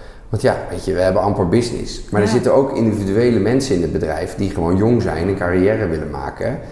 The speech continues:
Speaker 1: En die ontwikkelen zich. Ja, hoe, hoe, hoe, hoe ga je dat dan voor elkaar krijgen? En
Speaker 2: Ja.
Speaker 1: ja,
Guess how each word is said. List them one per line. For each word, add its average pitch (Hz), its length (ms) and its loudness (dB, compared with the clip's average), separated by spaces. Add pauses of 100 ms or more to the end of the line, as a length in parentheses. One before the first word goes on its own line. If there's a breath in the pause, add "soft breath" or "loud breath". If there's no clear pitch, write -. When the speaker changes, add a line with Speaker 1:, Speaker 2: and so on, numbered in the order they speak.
(200 loud breath)
Speaker 1:
En 95 160 -2
die 98 140 2
ontwikkelen 95 500 2
zich. - 360 -8
Ja, - 200 -2
hoe, 131 260 6 (340)
hoe, 120 140 2 (120)
hoe, 120 280 4
hoe 127 260 4
ga 107 160 2
je 87 140 2
dat 90 160 2
dan 90 140 -2
voor 95 180 -2
elkaar 127 320 0
krijgen? - 460 -6 (1080 loud breath)
En 98 340 2
Speaker 2:
Ja. - 180 0
Speaker 1:
ja, - 320 0